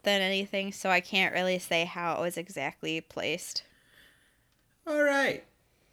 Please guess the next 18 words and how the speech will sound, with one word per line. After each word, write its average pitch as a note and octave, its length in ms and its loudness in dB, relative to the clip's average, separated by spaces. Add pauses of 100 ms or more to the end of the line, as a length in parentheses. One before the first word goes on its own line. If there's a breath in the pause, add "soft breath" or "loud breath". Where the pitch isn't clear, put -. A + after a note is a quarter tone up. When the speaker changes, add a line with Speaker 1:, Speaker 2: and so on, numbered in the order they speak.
(1300 soft breath)
Speaker 1:
Yep. F#3+ 300 2 (580)
Speaker 2:
Mm. B3 380 -8 (300)
Speaker 1:
Kelly G#3 260 4
was A3+ 300 0 (120)
buried F#3+ 320 4
in G3 180 -2
the F#3 100 2
Roman F3+ 260 0
Catholic F3+ 320 -2
Cemetery F#3 680 2
at E3+ 220 2 (260)
Leonstone F#3+ 1040 -4
the F#3 100 -6
nineteenth E3 400 -6
of F3 160 -4
November, F#3 480 0
eighteen F3 380 -2
eighty-eight. F3 760 -8